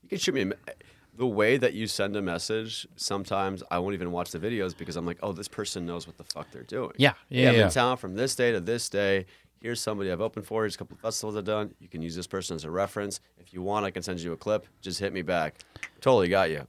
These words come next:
Speaker 1: Great
Speaker 2: Yeah.
Speaker 1: message. "Hey, man, I'm gonna be in there in October.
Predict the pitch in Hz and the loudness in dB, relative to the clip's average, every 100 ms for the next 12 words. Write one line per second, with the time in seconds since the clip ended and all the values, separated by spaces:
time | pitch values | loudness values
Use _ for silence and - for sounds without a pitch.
0 | _ 113 110 190 - 113 101 - - _ | _ 2 6 6 4 0 -4 -10 -20 _
1 | - 202 180 139 143 131 160 202 208 185 | 6 8 10 10 8 6 4 4 4 6
2 | 175 127 120 120 113 127 135 139 - 110 | 6 4 2 0 6 8 8 8 2 -2
3 | 110 92 95 - 127 139 156 156 | 0 2 2 4 2 6 6 4